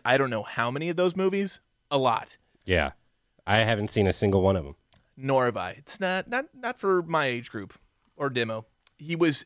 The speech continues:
Speaker 1: also in Goon one and two, This Is the End, and the newest iteration of RoboCop with Joel, fucking can't think of his last name.
Speaker 2: Edgerton?
Speaker 1: No. Kinnaman? Joel
Speaker 2: Oh,
Speaker 1: Kinnaman.
Speaker 2: Joel Kinnaman.
Speaker 1: Yeah.
Speaker 2: Yeah, I don't really like that actor. But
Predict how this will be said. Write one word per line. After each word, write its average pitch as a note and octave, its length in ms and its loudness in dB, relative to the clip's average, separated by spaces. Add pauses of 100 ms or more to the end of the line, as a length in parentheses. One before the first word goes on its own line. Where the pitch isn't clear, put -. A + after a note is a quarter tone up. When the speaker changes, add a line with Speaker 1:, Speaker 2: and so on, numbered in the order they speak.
(140)
Speaker 1:
also D#3+ 260 0
in D3 120 -2
Goon D3 320 -2
one E3 160 0
and F3 140 -4
two, D3+ 340 0 (100)
This E3 220 -6
Is D#3+ 140 -4
the D#3 180 -2
End, C3+ 280 -4 (100)
and C3 480 -4
the C3 280 -6
newest C#3+ 480 -4
iteration C3+ 480 -2
of A#2+ 120 -4
RoboCop B2+ 680 0
with A#2+ 200 -8
Joel, B2+ 680 -4 (720)
fucking C3 680 -16
can't A#2 220 -12
think A#2+ 120 -14
of B2+ 60 -16
his B2+ 60 -14
last A#2+ 260 -10
name. G2 100 -6
Speaker 2:
Edgerton? B2+ 440 0 (380)
Speaker 1:
No. F#3+ 520 4 (460)
Kinnaman? C4+ 540 0
Joel F#3+ 240 4
Speaker 2:
Oh, C3 240 8
Speaker 1:
Kinnaman. A2+ 80 -2
Speaker 2:
Joel A2 180 0
Kinnaman. F#2+ 460 -2
Speaker 1:
Yeah. A#2+ 240 -2 (200)
Speaker 2:
Yeah, F#2+ 260 4
I B2 100 6
don't E3+ 160 2
really A2 200 4
like F2 200 0
that D2 160 -8
actor. C#2 360 -14 (480)
But F3 280 6